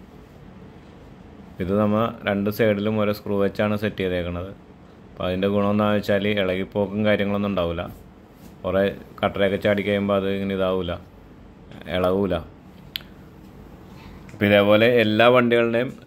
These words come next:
സ്പോയിലേഴ്സ് available ആണ്. ഏത് വണ്ടി വേണമെങ്കിലും courier അയച്ചു തരാം, എവിടെ വേണമെങ്കിലും നമുക്ക് available ആണ്. അപ്പൊ അതുപോലെ തന്നെ നമ്മുടെ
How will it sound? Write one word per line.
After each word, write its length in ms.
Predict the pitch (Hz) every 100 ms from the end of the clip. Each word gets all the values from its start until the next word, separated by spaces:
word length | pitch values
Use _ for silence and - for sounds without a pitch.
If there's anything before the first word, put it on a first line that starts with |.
| -
സ്പോയിലേഴ്സ് 540 | - 110 107 110 107 117
available 420 | 107 104 101 107 104
ആണ്. 140 | 98 - - - - - - - - - - - - - - - - - - - - - 92
ഏത് 140 | 98 113
വണ്ടി 180 | 110 110
വേണമെങ്കിലും 420 | 110 110 107 107 107
courier 320 | 104 98 101 107
അയച്ചു 220 | 104 107
തരാം, 220 | 98 107 98 - - - - - - - - - - - - - - - - -
എവിടെ 160 | 95 104
വേണമെങ്കിലും 360 | 107 104 104 107
നമുക്ക് 200 | 104 101
available 400 | 104 95 95 98 95
ആണ്. 120 | 90 - - - - - - - - - -
അപ്പൊ 120 | 92
അതുപോലെ 200 | 95 95 101
തന്നെ 160 | 107 113
നമ്മുടെ 260 | 107 107